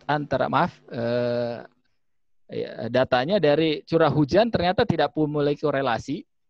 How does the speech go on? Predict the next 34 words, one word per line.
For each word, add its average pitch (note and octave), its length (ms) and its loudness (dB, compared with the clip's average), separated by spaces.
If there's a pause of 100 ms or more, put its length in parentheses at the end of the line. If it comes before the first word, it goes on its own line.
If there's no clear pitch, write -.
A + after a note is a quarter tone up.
(140)
antara C3+ 320 -4
perubahan F3+ 480 0
curah E3+ 240 2
hujan C3+ 320 0
dan E3 160 0
perubahan E3 480 -2
tinggi C#3 320 -6
danau. A#2+ 560 -8 (560)
Ya, A#2+ 320 -12
jadi B2 240 -8
perubahan B2 400 -6
T C#3 320 -2
atau C3 160 -4
tinggi C3 240 -4
danau C3 400 -4
di C3+ 80 -10
sini C3 400 -10
itu D3 220 -12
tidak A2+ 420 -8
ada A#2 80 -8
korelasi A#2+ 560 -8
yang A#2 160 -10
cukup - 320 -18
baik, B2 240 -4 (460)
sehingga D#3 560 -10
kita D#3+ 260 -10
masih C#3 400 -16
mau B2+ 160 -20
melihat C3 480 -14
peningkatan F3+ 560 -16
ini C#3 240 -18
ada D3 160 -14
sumber C3 320 -16
lain. B2 320 -12